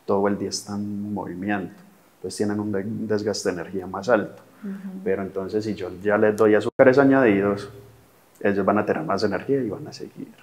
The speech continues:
Speaker 1: ese ritmo de vida. Pero si les doy fruta, aparte de que ya les suministro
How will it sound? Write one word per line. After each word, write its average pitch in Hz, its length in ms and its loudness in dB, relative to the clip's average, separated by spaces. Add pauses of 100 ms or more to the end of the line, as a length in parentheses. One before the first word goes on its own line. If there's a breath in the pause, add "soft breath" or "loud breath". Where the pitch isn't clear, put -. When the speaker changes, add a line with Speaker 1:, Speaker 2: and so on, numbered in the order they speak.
(560)
Speaker 1:
ese 95 200 -2
ritmo 98 320 0
de 90 80 0
vida. 104 280 2 (120)
Pero 98 240 6
si - 140 -6
les 92 160 -2
doy 101 160 0
fruta, 104 380 2
aparte - 320 -8
de 92 80 -4
que - 200 -8
ya 95 160 -6
les - 360 -12 (640 soft breath)
suministro 107 840 2